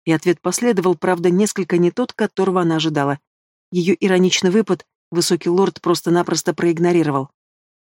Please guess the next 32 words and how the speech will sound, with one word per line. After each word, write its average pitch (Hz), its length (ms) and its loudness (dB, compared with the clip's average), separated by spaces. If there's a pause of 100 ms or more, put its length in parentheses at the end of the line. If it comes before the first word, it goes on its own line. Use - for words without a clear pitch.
(220)
«Ваше 175 280 2
Высочество, 175 500 0
боюсь, 175 340 2
ваш 170 220 0
отец 175 400 0
и 190 100 -4
дядя 180 280 0
неправильно 196 520 2
поняли 208 380 0
суть - 240 -4
проблемы», 190 580 0 (680)
медленно 170 440 2
цедя 180 320 2
и 180 140 2
растягивая 170 640 0
даже 165 260 0
не 170 100 2
слова, 202 380 0
а 160 80 0
чуть 180 220 -4
ли 165 80 0
не 165 100 2
буквы, 180 460 -4 (280)
проговорил 175 400 0
мужчина. 160 500 -2 (600)
«Сложившаяся 208 720 0
ситуация 226 500 0
нуждается 185 520 2
не 180 120 2
столько 185 380 0
в - 20 0
расследовании, 165 800 0